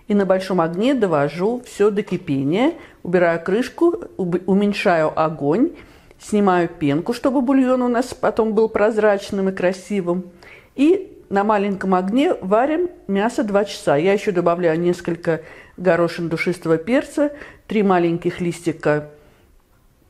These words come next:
лавровых и ч-, столовую ложку соли. Варим два часа мясо и даем ему остыть в бульоне, чтобы оно не посохло у нас, не стало темным.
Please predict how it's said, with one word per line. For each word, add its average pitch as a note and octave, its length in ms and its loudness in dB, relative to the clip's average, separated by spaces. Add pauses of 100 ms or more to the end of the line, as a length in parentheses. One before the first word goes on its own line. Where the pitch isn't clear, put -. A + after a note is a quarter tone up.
(380)
лавровых E3 760 0 (280)
и C#4 280 2
ч-, - 200 -12
столовую G#3 500 2
ложку E3+ 320 -2
соли. D3 320 -2
Варим F3+ 380 0
два D#3+ 160 0
часа E3+ 260 -2
мясо C4 380 0
и A3 160 -2
даем A3+ 340 2
ему B3 320 0
остыть B3 540 -2 (340)
в F3+ 60 -8
бульоне, E3+ 880 0
чтобы F3+ 260 -2
оно E3+ 160 0
не D3+ 140 0
посохло C4+ 640 0
у D4 100 2
нас, B3+ 320 -2
не F3+ 120 -2
стало D#3 340 0
темным. B3+ 640 0